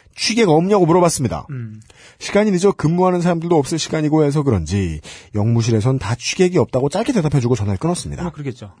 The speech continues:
Speaker 1: 네.
Speaker 2: 음.
Speaker 1: 마지막으로 우리가 가기로 한 성수역에 전화를 했더니 직원은 아무렇지도 않게 "그런 사람은 성수역에 하룻밤에 이삼백 명은 된다오." <laughs>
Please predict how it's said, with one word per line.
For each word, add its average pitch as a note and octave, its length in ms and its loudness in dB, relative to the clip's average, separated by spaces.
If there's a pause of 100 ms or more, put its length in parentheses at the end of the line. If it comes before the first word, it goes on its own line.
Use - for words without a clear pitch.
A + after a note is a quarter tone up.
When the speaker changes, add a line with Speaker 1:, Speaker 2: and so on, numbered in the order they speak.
(120)
Speaker 1:
네. - 140 -4
Speaker 2:
음. A2 200 -6 (400)
Speaker 1:
마지막으로 D3+ 600 2
우리가 D3 380 4
가기로 B2 360 2
한 C#3+ 120 2
성수역에 A#3 440 0
전화를 A2+ 220 2
했더니 D2+ 240 -10 (400)
직원은 B2+ 400 0
아무렇지도 D3+ 420 0
않게 E2+ 280 -10 (720)
"그런 F#2+ 240 -2
사람은 G2+ 320 0
성수역에 A#2+ 460 0
하룻밤에 C3 420 0
이삼백 G2+ 500 0
명은 D3 260 2
된다오." A2 480 2
<laughs> - 80 -16